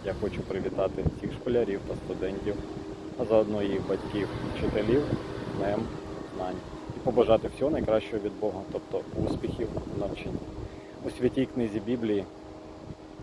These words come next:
є завжди заклик до навчання. У Новому Заповіті, Євангелії від Матфія, в одинадцятому розділі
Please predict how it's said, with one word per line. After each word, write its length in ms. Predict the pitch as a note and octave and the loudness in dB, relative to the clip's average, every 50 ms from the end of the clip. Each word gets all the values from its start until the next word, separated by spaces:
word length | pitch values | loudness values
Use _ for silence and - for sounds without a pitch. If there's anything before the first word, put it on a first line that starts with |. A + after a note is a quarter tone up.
| - - - - - - - - - - | -14 -14 -14 -14 -14 -14 -14 -12 -6 0
є 160 | A2+ A2+ A2 F#2+ F#2 | 4 4 4 4 4
завжди 360 | A2 A#2 A#2 G2+ F#2+ F2+ E2+ F2+ - - - - - - - - - - | 2 2 2 0 -4 -6 -6 -6 -6 -8 -10 -12 -12 -12 -10 -8 -2 2
заклик 380 | G2+ G2+ G#2+ - - G#2+ G#2 - - - - - - - - - - | 4 4 4 4 2 0 0 0 -4 -8 -12 -12 -10 -8 -6 -2 0
до 100 | F#2+ F#2+ | 2 2
навчання. 600 | F#2+ F#2+ F#2 - - - F2 E2 D#2+ E2+ E2+ - - - - - - - - - - - - - - - - - - - - - - - - - - - - - - - - - - | 2 2 0 0 -2 -2 0 0 0 -2 -4 -4 -6 -8 -8 -10 -10 -10 -10 -10 -10 -10 -12 -12 -12 -12 -12 -12 -12 -12 -12 -12 -12 -12 -12 -12 -12 -12 -12 -12 -12 -12 -10 0 6
У 40 | C3+ | 8
Новому 340 | C3+ C3+ C#3 D#3+ E3 D3+ C#3 | 10 10 10 10 8 8 6
Заповіті, 580 | B2 B2+ - - B2+ A#2 A#2 A2+ A2 - A2+ G#2+ G#2 - - - - - - - A2+ | 4 2 2 2 2 4 2 2 2 0 -2 -2 -2 -6 -12 -14 -16 -14 -12 -6 -2
Євангелії 480 | G2+ F2 F#2 F#2+ G2 G2+ A2 A2+ A2 | 2 4 4 4 6 6 6 6 6
від 140 | G#2+ A2 G#2 | 4 4 2
Матфія, 420 | G#2+ G#2+ G2+ - - A2 A2 A2 G#2 | 2 0 0 0 0 2 2 4 4
в 40 | |
одинадцятому 640 | G2 F#2+ F#2+ G#2 G#2+ G#2 - - - A#2 A2+ A2+ A2+ | 2 2 2 2 2 2 0 -2 -2 0 0 2 4
розділі 420 | A#2 A#2+ A2+ A2 A#2 A2 A2 G#2 | 4 4 4 4 2 2 0 0